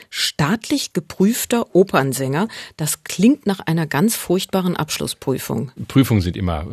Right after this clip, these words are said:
Speaker 2: grässlich. Ich war nie ein Freund von Prüfungen, egal ob das jetzt Auto oder Schule war. Aber ich hab unbedingt den Abschluss machen wollen,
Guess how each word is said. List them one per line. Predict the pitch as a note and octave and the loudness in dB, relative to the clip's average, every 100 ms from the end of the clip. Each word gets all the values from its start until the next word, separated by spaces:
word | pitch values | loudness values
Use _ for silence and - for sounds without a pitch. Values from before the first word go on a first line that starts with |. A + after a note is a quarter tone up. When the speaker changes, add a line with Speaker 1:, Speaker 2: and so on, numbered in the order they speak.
| G2+ | -4
Speaker 2:
grässlich. | F#2+ D#2+ - D#2+ | -2 -2 -4 -8
Ich | F#2 | -4
war | F2 F2+ | 0 2
nie | F#2+ A2+ | 4 4
ein | A2+ F#2 | 2 0
Freund | F#2+ F2+ | -2 -4
von | G2 F2 | -2 -4
Prüfungen, | - F#2 F#2 F2 | -2 -2 -2 -2
egal | F2 F#2+ | 0 0
ob | F#2 F#2 | 0 -4
das | F#2 - | -6 -4
jetzt | F2+ D#2 - - - - | -4 -4 -6 -8 -14 -4
Auto | F2 F2+ E2+ | -2 0 -2
oder | F#2 F2 | -2 -2
Schule | E2+ F#2 E2+ D#2+ | -2 -2 -2 0
war. | D#2 - - - - - _ | -2 -4 -12 -20 -20 -20 _
Aber | - G2 G2 F#2 - | 0 2 4 2 0
ich | B2+ G#2+ - | -6 -6 -2
hab | A#2+ C3+ - | 0 0 -2
unbedingt | A#2 B2+ B2+ A#2+ | -2 0 0 -2
den | A#2+ | -4
Abschluss | G#2 - G2+ | -6 -6 -4
machen | G2+ G2+ D3+ | -2 -2 0
wollen, | C#3 D#3 F3 | 2 2 2